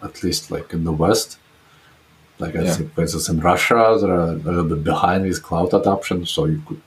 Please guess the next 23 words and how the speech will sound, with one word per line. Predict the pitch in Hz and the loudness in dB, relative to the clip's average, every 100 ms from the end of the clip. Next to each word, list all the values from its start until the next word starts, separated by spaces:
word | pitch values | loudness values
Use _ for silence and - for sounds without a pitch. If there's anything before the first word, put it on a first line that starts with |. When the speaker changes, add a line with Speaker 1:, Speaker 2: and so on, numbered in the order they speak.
| _ | _
Speaker 1:
still | - - 85 | -14 -6 -6
probably | 85 98 90 92 90 | 0 2 2 0 0
live | 90 - | 0 0
quite | 87 85 | 0 0
comfortably. | 87 87 87 - 95 104 - - | 0 -2 -4 -6 0 0 0 -8
Speaker 2:
Yeah. | - 98 - | 2 4 6
Speaker 1:
But | 95 98 | 6 6
here, | 107 135 123 101 | 6 6 6 4
if | 95 87 - | 2 -2 -2
you're | 90 78 | 2 2
a | |
D | 76 90 | 2 0
B | 85 90 | 2 4
A | 95 | 4
expert, | 82 - 82 78 | 2 -4 -4 -4
you | 85 | -4
probably | - - 90 95 - 87 | -8 -4 0 2 0 -2
would | 82 82 - | -4 -8 -6
go | 80 80 80 | 0 0 0
to | - | -10
the | 82 | -12
cloud | - - 80 - | -6 0 0 2
provider. | 92 151 143 - | 0 0 -2 -6